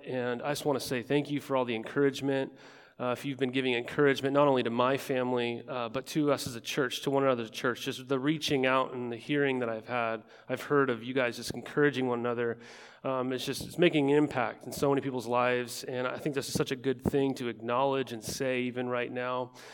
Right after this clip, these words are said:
Um, and I'm excited even for this chili feed afterwards. Uh, we might regret it later, but we'll be really excited in the moment, and, uh, that'll be another great opportunity just to, to talk and to encourage each other. Um,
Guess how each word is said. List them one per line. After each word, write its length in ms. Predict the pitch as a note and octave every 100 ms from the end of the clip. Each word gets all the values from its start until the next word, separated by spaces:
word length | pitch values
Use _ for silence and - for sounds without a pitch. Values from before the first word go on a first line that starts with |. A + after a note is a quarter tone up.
| - - -
Um, 560 | C#3 C#3 C3+ C3 C3 -
and 280 | D3+ D#3 D#3
I'm 140 | E3+
excited 500 | E3 - F3 G3+ G3
even 240 | D3 C#3 B2
for 280 | C#3+ D3
this 240 | C#3+ C#3 C3
chili 340 | - E3 G3
feed 220 | - C3
afterwards. 840 | A#2 A2+ - A#2+ A#2 B2+ C3 - -
Uh, 300 | C3+ B2+ B2
we 140 | C3
might 200 | B2+ C3+
regret 280 | C3+ B2+ B2+
it 80 | B2+
later, 320 | B2 D3+ F3+
but 200 | C#3+ B2+
we'll 120 | C3+
be 140 | C3 C3
really 200 | C3 C3
excited 400 | - C#3 C#3 C#3
in 80 |
the 80 | B2+
moment, 500 | B2 C#3 E3+ F3+ F3 - - - -
and, 360 | C#3+ D3 D3 C#3+
uh, 160 | D3
that'll 160 | C#3+ E3
be 80 | D#3+
another 300 | D#3 D#3+ D#3
great 220 | C3+ D3+
opportunity 600 | C#3 C3+ C#3+ B2+ A#2+ A2
just 180 | A#2 -
to, 220 | B2+ A#2+ -
to 140 | -
talk 400 | B2 C3+ B2+ A#2
and 80 | A#2+
to 40 | B2
encourage 520 | A#2+ - B2+ B2+ B2+
each 160 | A#2+
other. 360 | B2 A#2 A2+ A2+ - - - - -
Um, 520 | B2+ B2 B2 A#2+